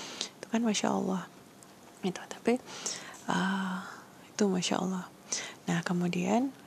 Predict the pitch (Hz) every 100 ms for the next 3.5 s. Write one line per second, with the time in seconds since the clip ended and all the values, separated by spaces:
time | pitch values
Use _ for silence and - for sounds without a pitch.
0 | - - - 90 - - - - - -
1 | - 180 202 226 196 185 - 180 180 180
2 | 180 180 180 175 - - - - 180 175
3 | 170 170 170 165 165